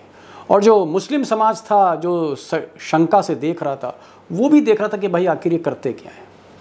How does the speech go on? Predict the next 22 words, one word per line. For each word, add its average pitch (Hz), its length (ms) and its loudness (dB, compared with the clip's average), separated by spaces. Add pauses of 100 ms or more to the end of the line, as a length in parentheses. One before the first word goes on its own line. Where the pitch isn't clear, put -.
(460)
क्या 135 100 2
वाकई 131 280 2
ये 139 320 2 (300)
uniform 135 320 0
civil 127 300 -2
कोड 120 220 -2
ले 113 120 -2
आएंगे, 147 440 -6 (600)
क्या 139 100 4
वाकई 131 260 2
ये 139 220 4
हिंदू 123 260 2
राष्ट्र 123 280 0
घोषित 113 320 -8
कर - 120 -6
देंगे। 127 220 -10 (420)
तो 247 80 6
दोनों 190 420 4
तरफ 240 220 0
से 233 200 0
एक 190 320 2
दूसरे 156 360 -4